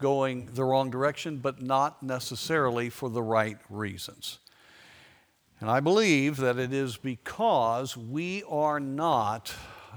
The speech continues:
really meeting with our God and understanding what God can do. If you went back to the seventeen hundreds in, uh, the British Empire, you would have seen it as a very dark day. They had had some real moves of God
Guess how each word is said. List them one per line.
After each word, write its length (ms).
really 460
meeting 560
with 200
our 220
God 480
and 180
understanding 880
what 240
God 340
can 160
do. 300
If 80
you 80
went 200
back 240
to 80
the 100
seventeen 520
hundreds 520
in, 260
uh, 120
the 200
British 440
Empire, 600
you 160
would 140
have 100
seen 280
it 100
as 300
a 60
very 340
dark 400
day. 380
They 140
had 100
had 220
some 200
real 140
moves 320
of 140
God 400